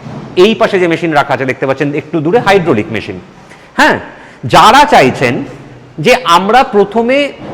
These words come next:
ব্যবসাটি করতে চাইছি একটু অল্প বিনিয়োগ করে,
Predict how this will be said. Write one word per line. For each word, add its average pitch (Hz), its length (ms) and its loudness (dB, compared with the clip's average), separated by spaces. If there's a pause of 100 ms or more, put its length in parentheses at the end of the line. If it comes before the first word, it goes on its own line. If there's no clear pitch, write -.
(200)
ব্যবসাটি 180 480 0
করতে 214 340 2
চাইছি 240 420 0 (100)
একটু - 220 -4
অল্প 202 520 2
বিনিয়োগ 139 400 0 (100)
করে, 85 220 -10